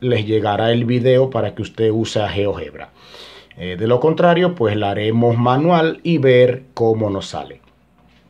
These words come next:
Recuerde que como estamos iniciando aquí con Y, pues, vamos a agrupar la, las Y. Entonces tenemos tres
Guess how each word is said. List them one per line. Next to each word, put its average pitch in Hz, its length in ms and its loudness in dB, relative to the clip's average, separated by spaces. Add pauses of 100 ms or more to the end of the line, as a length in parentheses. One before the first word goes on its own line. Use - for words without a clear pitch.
(280)
Recuerde 170 560 2
que 160 100 0
como 117 240 -2
estamos 156 360 0
iniciando 139 600 2
aquí 123 280 -4
con 117 340 0
Y, 98 240 -4 (300)
pues, 135 420 2
vamos 110 560 -2
a 98 100 -6
agrupar 85 560 -12
la, 107 320 -4
las 123 340 -4
Y. 147 300 2 (100)
Entonces 110 460 -4
tenemos 82 640 -8 (720)
tres 127 880 0